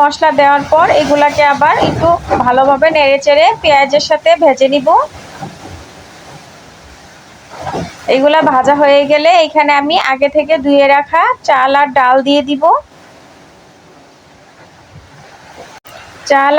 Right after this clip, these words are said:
আর ডাল আমি কিছুক্ষণ ভেজে নিব মশলার সাথে, এতে করে কিন্তু খিচুড়িটা অনেকটাই ঝরঝরে হবে। এখন এই পর্যায়ে এসে পানি অ্যাড করে দিব। পানির পরিমাণটা যদি সঠিক থাকে খিচুড়িটা কিন্তু অনেকটাই ঝরঝরে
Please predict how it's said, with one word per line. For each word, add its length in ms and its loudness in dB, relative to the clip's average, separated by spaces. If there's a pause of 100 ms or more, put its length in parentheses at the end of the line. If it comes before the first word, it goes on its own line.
আর 60 0 (100)
ডাল 180 0 (120)
আমি 160 -2 (120)
কিছুক্ষণ 460 -2
ভেজে 340 0
নিব 140 -2 (380)
মশলার 440 -2
সাথে, 260 0 (840)
এতে 160 -4 (100)
করে 160 0 (100)
কিন্তু 260 -4 (180)
খিচুড়িটা 480 0 (140)
অনেকটাই 460 0
ঝরঝরে 520 0
হবে। 260 2 (1300)
এখন 180 -2 (100)
এই 140 0
পর্যায়ে 380 2
এসে 160 0 (120)
পানি 260 0
অ্যাড 120 0 (100)
করে 240 2
দিব। 140 -4 (360)
পানির 380 0
পরিমাণটা 500 0 (200)
যদি 240 -2
সঠিক 260 -2 (100)
থাকে 220 0 (140)
খিচুড়িটা 460 0 (100)
কিন্তু 220 -4 (160)
অনেকটাই 460 0
ঝরঝরে 400 2